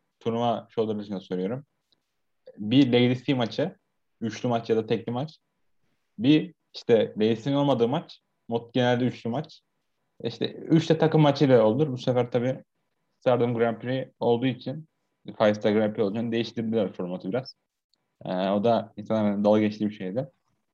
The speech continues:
Açılışta Mina Şirokava, Hina ve Saet güreşti.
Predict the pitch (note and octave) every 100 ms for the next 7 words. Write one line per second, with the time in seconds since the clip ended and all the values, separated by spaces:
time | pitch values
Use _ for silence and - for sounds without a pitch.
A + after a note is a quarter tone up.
0 | _ _ _ _ _ G#2+ A#2 G#2+ B2+ A#2+
1 | B2+ A#2 A#2+ A2+ A#2+ B2 C#3 - _ _
2 | _ B2+ A#2+ A2 A#2 C#3 C#3 - A#2 A#2+
3 | - A2+ G2+ G2 - D3+